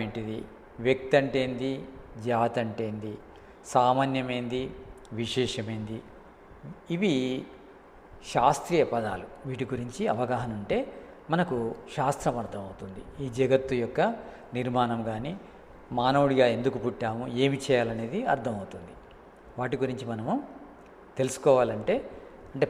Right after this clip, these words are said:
పూర్తిగా అర్థం కావాలంటే ఈ పదాల గురించి మనకు తెలవాలి. మనము జ్ఞానాన్ని పొందడానికి అర్హత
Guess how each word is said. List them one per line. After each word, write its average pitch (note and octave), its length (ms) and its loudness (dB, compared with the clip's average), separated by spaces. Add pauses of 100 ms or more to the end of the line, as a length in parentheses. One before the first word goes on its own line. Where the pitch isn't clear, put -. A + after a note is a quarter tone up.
పూర్తిగా D3 360 2
అర్థం C#3 280 6
కావాలంటే A#2+ 440 4 (600)
ఈ - 20 4 (140)
పదాల D#3 260 10 (100)
గురించి C3 320 -4
మనకు G#2+ 240 -6 (600)
తెలవాలి. F2+ 420 -8 (3750)
మనము D3 280 4 (1900)
జ్ఞానాన్ని E3+ 640 6
పొందడానికి C3+ 640 2 (2000)
అర్హత C#3+ 320 2